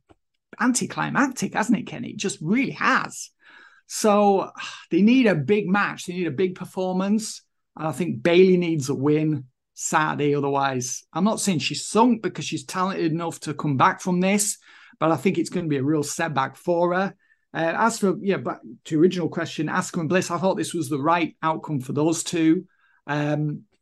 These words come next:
and, um, it wasn't a bad match, actually. I thought it was decent. Um, Sky ended up tapping out to the Asuka lock as Bayley distracted the ref. And in the end,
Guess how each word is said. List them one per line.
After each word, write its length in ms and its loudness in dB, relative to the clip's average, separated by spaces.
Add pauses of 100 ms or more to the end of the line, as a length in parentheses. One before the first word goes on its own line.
(200)
and, 360 -2
um, 360 -2 (200)
it 80 -6
wasn't 260 4
a 40 4
bad 180 6
match, 360 2
actually. 380 -6 (120)
I 80 -2
thought 100 4
it 40 4
was 140 0
decent. 520 2 (540)
Um, 720 -2 (440)
Sky 460 4
ended 200 6
up 80 -4
tapping 380 -4
out 200 -2
to 60 -10
the 120 2
Asuka 360 0
lock 260 0
as 100 -6
Bayley 400 0
distracted 640 -6
the 100 -2
ref. 540 2 (520)
And 120 2
in 120 2
the 140 4
end, 440 0